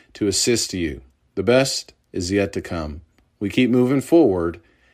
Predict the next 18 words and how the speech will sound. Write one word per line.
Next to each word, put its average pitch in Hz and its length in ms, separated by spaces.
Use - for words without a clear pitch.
and 101 100
we 107 80
have 110 120
another 120 280
opportunity 107 840
to - 160
praise 135 400
God, 104 380
to 98 80
worship 107 480
God, 82 380
to 101 80
glorify 101 560
him 92 520
in 95 120
the 95 80
new 95 140
year. 85 420